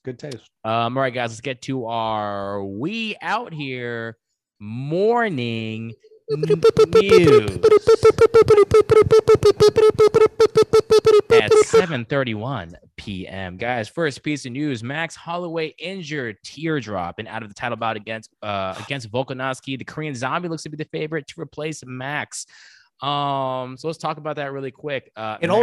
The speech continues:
Speaker 1: also
Speaker 2: Holl-
Speaker 1: got, it, it got fucking announced in, like, a day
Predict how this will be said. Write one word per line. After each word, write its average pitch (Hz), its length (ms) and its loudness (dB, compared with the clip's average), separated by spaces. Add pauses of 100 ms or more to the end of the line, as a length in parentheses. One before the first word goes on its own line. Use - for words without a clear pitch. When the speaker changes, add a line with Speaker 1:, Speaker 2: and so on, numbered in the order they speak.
(120)
Speaker 1:
also 269 100 4
Speaker 2:
Holl- 175 80 -4
Speaker 1:
got, 185 240 2 (120)
it, 160 200 -10 (180)
it 143 120 -4
got 180 280 -4
fucking 190 360 -8
announced 110 600 -12
in, 113 120 -10
like, 107 340 -8
a 90 120 -8
day 104 560 -4